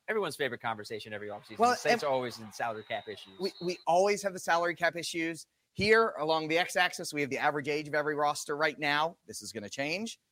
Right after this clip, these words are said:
Speaker 2: And then along the y-axis, we have the salary cap space. Here are the Saints in yellow, obviously the oldest,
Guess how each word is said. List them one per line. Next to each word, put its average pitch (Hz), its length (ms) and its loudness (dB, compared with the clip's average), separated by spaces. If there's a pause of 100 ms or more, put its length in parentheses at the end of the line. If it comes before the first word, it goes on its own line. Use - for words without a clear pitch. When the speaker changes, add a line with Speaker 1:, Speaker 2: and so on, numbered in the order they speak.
(760)
Speaker 2:
And 151 160 0
then 156 400 2 (300)
along 147 240 4
the 139 80 -2
y-axis, 175 720 4 (100)
we 156 120 -4
have 160 180 0
the 151 60 -6
salary 156 420 2
cap 143 320 2
space. - 640 -4 (320)
Here 214 160 6
are 196 60 4
the 185 60 0
Saints 175 340 -2
in 151 100 -2
yellow, 147 440 4 (580)
obviously 170 360 2
the 143 100 2
oldest, 139 420 2